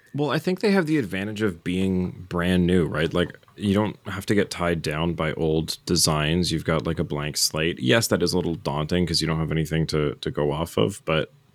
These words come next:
I think not having to stay true to something and be conservative and, you know, like how the Red Wings and the Bruins and Flyers, like, nobody's really changed things there in a long time at, or at all.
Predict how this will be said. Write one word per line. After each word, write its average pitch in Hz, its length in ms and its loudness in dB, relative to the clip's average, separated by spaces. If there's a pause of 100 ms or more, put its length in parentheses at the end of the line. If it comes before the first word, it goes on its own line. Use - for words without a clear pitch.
(340)
I 87 60 0
think 98 260 2 (580)
not 90 400 2
having 90 420 0
to 85 300 2
stay 80 380 2
true 82 400 0
to 82 80 -2
something 82 520 0
and 78 100 2
be 78 140 -4
conservative 80 720 -2
and, 78 160 -2
you 95 80 2
know, 90 120 2
like 85 160 0
how 90 80 -2
the 85 100 -4
Red 78 240 -4
Wings 80 320 -2
and 82 60 0
the 80 40 0
Bruins 76 720 0
and 71 140 -2
Flyers, 73 480 -4
like, 78 120 -6
nobody's 90 280 2
really 80 280 0
changed 76 420 -4
things 82 260 0
there 80 200 0
in 82 100 -2
a 82 40 0
long 82 240 -2
time 82 360 0
at, - 120 -8
or 76 180 -2
at 71 100 -4
all. 78 280 -4